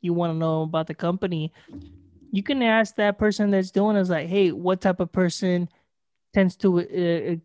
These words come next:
what are, what are you considered a good employee here?" Or, or if you're trying to decipher, is it, what is your boss that's gonna be hiring you?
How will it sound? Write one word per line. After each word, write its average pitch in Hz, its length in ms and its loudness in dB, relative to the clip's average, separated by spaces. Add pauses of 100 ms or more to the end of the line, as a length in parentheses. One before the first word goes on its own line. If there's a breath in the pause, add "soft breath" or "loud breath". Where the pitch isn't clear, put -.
what 196 240 2
are, 202 260 4
what 202 200 2
are 226 40 2
you 202 200 0
considered 196 560 0
a 175 60 2
good 180 240 2
employee 180 720 -2
here?" 156 360 -2
Or, 160 260 -2
or 160 400 -2 (300 loud breath)
if 185 120 0
you're 208 100 0
trying 247 220 0
to 233 60 0
decipher, 202 640 -2 (340 soft breath)
is 202 180 -2
it, 208 220 2 (280 soft breath)
what 240 140 2
is 247 180 0
your 220 140 4
boss 190 520 2
that's 170 300 -4
gonna 202 240 0
be 190 500 -2
hiring 190 600 0
you? 160 340 -2